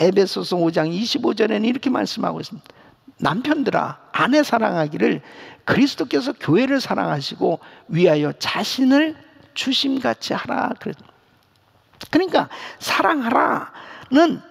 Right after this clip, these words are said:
이 아가파테라는 이 단어는 무조건적으로 사랑하라는 거예요. 그냥 조건 없이 무조건적이고 희생적인 사랑을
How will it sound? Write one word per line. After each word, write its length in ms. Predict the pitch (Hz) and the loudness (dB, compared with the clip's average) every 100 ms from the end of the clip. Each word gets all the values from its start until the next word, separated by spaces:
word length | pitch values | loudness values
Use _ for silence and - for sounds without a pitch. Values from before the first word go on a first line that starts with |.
| - - | -2 4
이 260 | 285 247 - - - - | 6 4 -6 -20 -8 -2
아가파테라는 1300 | 175 285 - - - - - 285 294 226 254 - - | 0 2 0 -2 -8 -8 -2 0 2 2 2 0 0
이 140 | 147 147 | 0 0
단어는 760 | - 117 156 139 160 202 135 - _ - | 0 -2 0 0 2 0 0 -8 _ -8
무조건적으로 1300 | 147 254 381 - - - 339 254 - - 151 147 - _ _ - | -2 2 2 0 0 -2 -2 -6 -6 -8 -10 -10 -14 _ _ -8
사랑하라는 640 | - 226 165 147 - 170 | -6 -4 -4 -4 -6 -6
거예요. 160 | - _ _ _ _ - - - - - | -14 _ _ _ _ -20 -20 -16 -14 -2
그냥 260 | 311 330 - | 0 0 2
조건 400 | 233 302 427 403 | 0 2 2 2
없이 560 | 247 - 339 285 - - - - - _ - | 2 0 2 0 0 -10 -20 -20 -20 _ -4
무조건적이고 760 | 165 190 214 - 202 165 156 151 | 0 2 2 2 -2 -2 0 0
희생적인 760 | - 240 311 311 269 254 247 | -2 0 0 0 -2 -2 -2
사랑을 540 | - 180 160 170 220 | -2 -4 -4 -2 -4